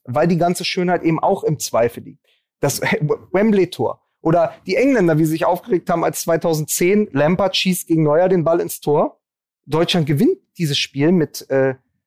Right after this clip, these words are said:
mit, ja, vier zu eins oder vier zu null. Ähm, und das wäre ja ganz anders gekommen. Auch die, die, die Engländer, die haben gekotzt, äh, weil, weil dieses Lampard-Tor nicht gezählt hat. Aber für uns war es perfekt. So, das heißt, diese Momente entstehen ja gerade aus dieser,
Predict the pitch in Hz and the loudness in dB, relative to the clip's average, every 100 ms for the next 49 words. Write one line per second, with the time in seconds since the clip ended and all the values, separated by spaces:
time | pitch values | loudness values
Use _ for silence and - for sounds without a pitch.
0 | _ 135 131 _ 131 127 175 - 160 196 | _ -8 -8 _ -4 -2 -6 -2 -2 -2
1 | 208 156 - 160 - 151 147 202 - _ | -2 -6 -6 -8 -4 -2 0 0 -2 _
2 | _ - 156 160 165 - _ _ _ _ | _ -2 0 0 -2 -8 _ _ _ _
3 | 143 135 185 190 185 - 285 330 - 120 | -6 0 0 2 0 0 2 0 -2 -14
4 | - 117 127 - - 147 143 165 139 113 | -12 -12 -12 -14 -6 -6 -2 0 0 0
5 | 165 170 208 202 196 185 - _ 117 101 | 0 2 2 2 2 2 -2 _ -20 -20
6 | - _ 160 175 226 254 330 - 269 320 | -20 _ -10 -2 0 2 0 0 -2 -2
7 | - - - _ - 170 170 170 165 180 | -6 -8 -12 _ -2 2 2 2 2 2
8 | 185 185 202 269 - - 151 - - 139 | 0 2 0 0 -2 -2 -6 -8 -8 -4
9 | - 139 - - - 190 247 - 214 - | -2 -2 -4 -16 0 2 2 2 0 -2
10 | - 202 - 339 - _ _ _ - 160 | -8 -12 -10 -12 -12 _ _ _ 0 2
11 | 170 175 165 208 214 190 190 175 165 - | 2 0 0 2 2 2 2 -2 -2 -2
12 | 214 254 226 160 165 156 147 - 151 151 | 0 2 2 2 2 0 -2 -2 -2 -2